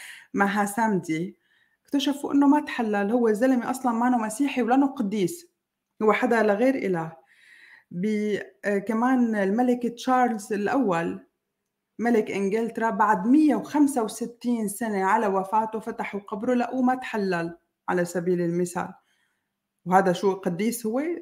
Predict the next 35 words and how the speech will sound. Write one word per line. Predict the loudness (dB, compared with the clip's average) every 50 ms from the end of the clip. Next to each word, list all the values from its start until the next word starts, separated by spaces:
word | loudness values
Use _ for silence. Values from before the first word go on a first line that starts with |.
| -12 _ -6
تروحوا | -6 -2 -2 -4
تتعبدوا | -4 0 2 2 2 4 4 2 2 2 2 0
عنده | 2 0 0 0 0
هيك، | 0 0 0 -2
ت-، | -4 -4 -4 -8 -10 -10 -10 -12 _ _ _ _ _ -2
تبوسوا | 0 2 2 2 0 0 -2 -2
وتلحوسوا | -2 -2 -4 -6 -4 -4 -4 -4 -4 -4 -4
قبره | -4 -2 -2 -4
فرد | -4 -2 -4 -2 -2 -2 -2
مرة؟ | 0 -2 -2 -2 -4 -6 -8 -10 _ _ _ _ _ _ _ _ _ _ _ _ _ _ _ _ _ _ -8 -2
الإسلام | -2 0 0 4 4 6 6 6 6
بيقولوا | 6 4 2 2 2 2 0
نبيهم | 0 -2 -2 0 0 0 2 2 0
ما | 0 -2
تحلل | -4 -4 -4 -2 0 0 0 -2 -2
بالمناسبة، | -2 -2 0 0 0 0 -2 -2 -4 -6 -10 -10 -8 -8 -10 -10 -12 _ _ _ _ _ _ _ _ _ _ _ _ _ _ _ 0
هو | 2 4 4 4 4 2 -2 -4 0
ما | 2 2 4 4 2 2
آمن | 2 0 -2 -2 -4 -4
بالمسيح | -2 -2 -2 -4 -4 -6 -6 -8 -8 -8 -12 -18 _ _ _ _ _ _ _ _ _ _ _ _ _ _ _ _ _ _ _ _ _ _ _ -4
إنه | 0 0 2 2 2 2
رب، | 0 0 -2 -4 -8 -14 _
بيقولوا | -2 0 0 2 2 2
عنه | 2 2 2 0 -2 -2
ما | -4 -6
تحلل، | -8 -6 -4 -2 0 0 -2 -4 -6 -10 -8 -4
وهو | 0 0 2 2
نفسه | 2 0 0 -2 -4 -2 -2
قال | 0 0 0
لهم، | 0 0 0
قال | 0 0 0
لهم: | 0 0 0
"الأرض | 0 -2 2 2 2 2 2 2 2
ما | 4 2 2
بتاكل | 2 0 0 0 0 0 0 0 0 0 0 -2 -6 -8